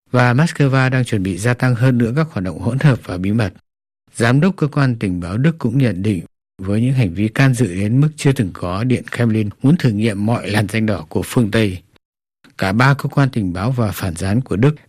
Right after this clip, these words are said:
B N D, B F V và M A D, khi điều trần trước Hạ viện, đều cảnh báo về mối nguy hiểm ngày càng gia tăng mà theo họ là được thể hiện qua những hoạt động của các cơ quan tình báo Nga tại Đức.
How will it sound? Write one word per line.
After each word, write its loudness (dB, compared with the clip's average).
B 2
N 0
D, 0
B 0
F 2
V -2
và -4
M 0
A -2
D, -2
khi 2
điều 0
trần -4
trước -2
Hạ -2
viện, -4
đều 2
cảnh -4
báo -2
về 2
mối 2
nguy 2
hiểm 0
ngày -8
càng -4
gia -2
tăng 0
mà 0
theo 0
họ 0
là -2
được -2
thể -6
hiện 0
qua 0
những 4
hoạt 2
động -2
của -14
các -2
cơ 2
quan 0
tình -2
báo -6
Nga 2
tại -4
Đức. 4